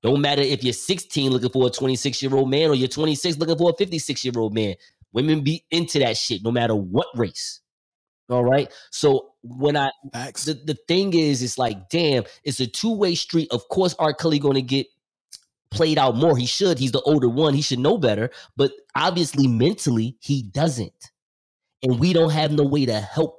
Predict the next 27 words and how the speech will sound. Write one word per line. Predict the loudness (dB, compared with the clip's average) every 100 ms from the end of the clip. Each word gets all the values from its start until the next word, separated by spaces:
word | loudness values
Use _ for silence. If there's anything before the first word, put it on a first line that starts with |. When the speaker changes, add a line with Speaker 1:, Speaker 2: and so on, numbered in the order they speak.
| _ _ _ _
Speaker 1:
people | -6 -4 -2 -4
to |
do | -4 0 0
that. | 0 -4 -10 -14 -4
Larry | -2 0 -2
Nassar, | -2 -2 -2 -6 -10 -12 _ _ _ _ -2
all | 2
right? | 2 -2 -8 -6
The | -4
guy, | -4 -8 -2
man, | -2 -2 -6
think, | -8 _ _
think | -4 0
about | 0 0
this. | -4 -8 _
Larry | -4 0 2 0 0
Nassar | 0 -2 -2 -4 -8 -8 _ -2
is | 2
a | 2
million | 0 0 2 2 2 0 0
dollar | 0 2 2 0
doctor | -2 -2 0 0
that | 2 2
was | 2
working | 2 2 2 2 0
at, | 0 -2 0
um, | 2 2 2